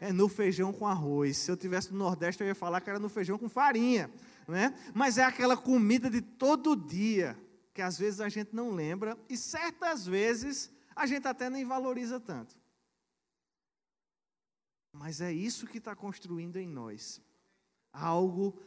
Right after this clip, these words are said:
que vai poder nos fazer ficar firmes. Diga comigo, eu vou ficar firme. Sabe, não importa a circunstância que bata na tua porta,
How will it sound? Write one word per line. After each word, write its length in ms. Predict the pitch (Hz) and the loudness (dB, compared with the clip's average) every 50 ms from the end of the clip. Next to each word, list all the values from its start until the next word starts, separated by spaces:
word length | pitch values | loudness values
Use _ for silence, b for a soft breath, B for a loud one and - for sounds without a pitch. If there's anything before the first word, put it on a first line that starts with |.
| B B | B B
que 120 | - 196 190 | -8 -8 -6
vai 220 | 156 175 170 180 | -4 -4 -4 -4
poder 600 | 175 - 190 180 156 131 135 143 139 139 139 139 B B B B | -2 0 0 0 0 0 -2 -2 -2 -2 -4 -6 B B B B
nos 240 | - 165 170 170 175 | -6 -4 -4 -4 -4
fazer 560 | - 180 165 170 156 131 131 135 131 127 123 B B B | -6 -6 -6 -6 -6 -6 -6 -4 -4 -4 -6 B B B
ficar 640 | - - - 156 - - 151 147 151 170 160 - - | -14 -10 -10 -10 -8 -4 -2 -2 -2 -2 -4 -10 -18
firmes. 1200 | _ - - - - - - - 151 143 131 123 131 107 95 90 - - - - - - - - - - | _ -14 -14 -12 -12 -12 -6 -4 -2 -2 -2 -4 -8 -12 -14 -12 -10 -8 -8 -8 -8 -8 -10 -12 -12 -12
Diga 180 | 139 143 160 | -8 -8 -8
comigo, 360 | 160 - - 151 143 135 131 | -8 -8 -10 -8 -8 -4 -2
eu 100 | 151 156 | -2 0
vou 140 | 156 160 165 | 2 0 0
ficar 240 | 165 - - 170 165 | -2 -2 -8 -10 -10
firme. 480 | 156 - - 143 127 123 123 120 110 - _ _ _ _ _ _ _ _ _ - - - - - _ - - - - | -10 -10 -10 -8 -8 -8 -10 -14 -18 -20 _ _ _ _ _ _ _ _ _ -20 -20 -20 -20 -20 _ -20 -20 -20 -16
Sabe, 280 | - - 190 190 190 | -10 -6 -6 -4 -2
não 140 | 190 196 202 | 0 0 2
importa 540 | 208 202 196 - - 165 175 185 185 185 180 | 2 0 0 -2 -2 2 2 2 2 2 -2
a 40 | 170 | -4
circunstância 600 | - - 175 170 - 175 170 - 175 165 - 170 | -2 -2 -4 -2 -2 -4 -4 -2 -4 -4 -4 -4
que 120 | 156 170 165 | -4 -4 -2
bata 320 | 156 160 160 160 165 160 | 2 2 2 2 0 -4
na 100 | 156 147 | -4 -4
tua 240 | 147 - 151 135 117 | -4 -2 -2 -2 -2
porta, 500 | - - 135 147 151 165 165 - 160 | -4 -6 -4 -2 -2 -2 -2 -2 -6